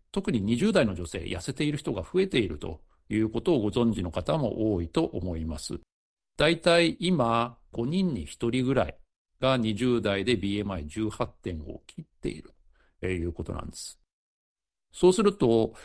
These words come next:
まあ、痩せている若い女性増えているので、もう例えば二十代ぐらいの痩せた女性って結構血糖値が上がっているんじゃないか。まあ、そんな疑問を持って実際に私たちの研究グループで痩せている女性百名ぐらい、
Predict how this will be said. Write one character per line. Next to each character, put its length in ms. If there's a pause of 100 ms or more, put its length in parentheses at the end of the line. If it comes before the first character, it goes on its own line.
(140)
ま 80
あ、 20
痩 160
せ 120
て 120
い 100
る 280 (380)
若 320
い 80
女 100
性 300 (100)
増 100
え 80
て 120
い 100
る 100
の 160
で、 340 (440)
も 100
う 20 (160)
例 60
え 40
ば 80
二 220
十 220
代 220
ぐ 120
ら 120
い 60
の 80
痩 140
せ 120
た 100
女 140
性 140
っ 20
て 160
結 240
構 140
血 240
糖 200
値 100
が 200
上 100
が 120
っ 40
て 220
い 80
る 80
ん 100
じ 80
ゃ 60
な 120
い 60
か。 200 (600)
ま 60
あ、 40
そ 160
ん 120
な 120
疑 160
問 260
を 40
持 140
っ 40
て 400
実 260
際 220
に 80
私 340
た 100
ち 140
の 100
研 280
究 220
グ 140
ル 200
ー 20
プ 220
で 400
痩 120
せ 140
て 140
い 120
る 140
女 140
性 240
百 300
名 180
ぐ 100
ら 140
い、 140